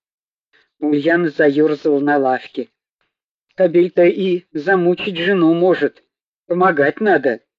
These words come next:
«Сиди», проворчал Васильев. «Бабы от того только краше».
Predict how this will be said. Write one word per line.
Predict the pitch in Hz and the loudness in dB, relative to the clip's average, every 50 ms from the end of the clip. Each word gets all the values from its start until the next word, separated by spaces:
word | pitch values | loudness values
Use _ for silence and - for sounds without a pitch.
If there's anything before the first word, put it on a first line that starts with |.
| _ _ _ _ _ | _ _ _ _ _
«Сиди», | _ - - - 156 156 147 147 160 165 160 156 | _ -10 -4 -2 -2 -2 0 0 0 0 0 -2
проворчал | 151 - 151 143 147 143 - - - 147 143 139 | -2 -4 -4 -2 -2 -4 -4 -6 -4 -2 -2 0
Васильев. | 139 139 131 - - 147 131 131 127 127 127 117 _ _ _ _ _ _ _ _ _ _ _ _ _ _ _ _ _ - | -2 -2 -4 -4 -6 -6 -4 -4 -4 -4 -6 -6 _ _ _ _ _ _ _ _ _ _ _ _ _ _ _ _ _ -6
«Бабы | 143 147 156 165 160 156 165 165 | -2 0 0 2 2 2 2 0
от | 160 - _ | 0 -2 _
того | - 160 160 156 160 160 | -4 0 2 2 2 2
только | - 151 151 151 147 - _ | 2 0 0 0 0 -4 _
краше». | - - 135 139 143 143 - - - 139 123 | -6 -4 -2 0 0 -2 -2 -4 -6 -6 -6